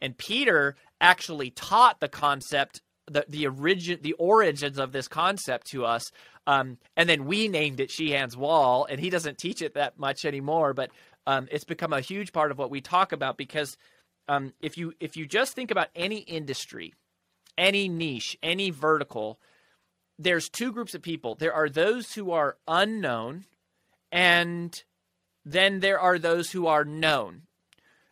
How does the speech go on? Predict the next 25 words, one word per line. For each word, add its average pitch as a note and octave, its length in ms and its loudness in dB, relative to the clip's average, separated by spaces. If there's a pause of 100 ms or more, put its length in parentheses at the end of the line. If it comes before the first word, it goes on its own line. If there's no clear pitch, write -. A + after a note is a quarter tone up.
(160)
Uh, C#3 260 4 (160)
so - 140 -6
you F#3 140 -2
have F#3 200 4
people A3 380 -2
who G#3 380 -4 (160)
are D#3+ 140 4
struggling G#3 480 2
with G3 140 0
obscurity, D#3+ 800 -2
right? D#3 260 2
They're D#3 160 0
trying G3+ 520 2
to G3+ 120 -4
be F#3 220 -6
more E3+ 320 0
well-known. B2+ 800 -2 (440)
Um, D#3 200 2 (100)
our A3 200 8
clients G3+ 720 -2 (100)
aren't G#3+ 240 0
trying G3 360 0
to F3+ 60 0
be F3 140 -4
famous, C#3 600 -2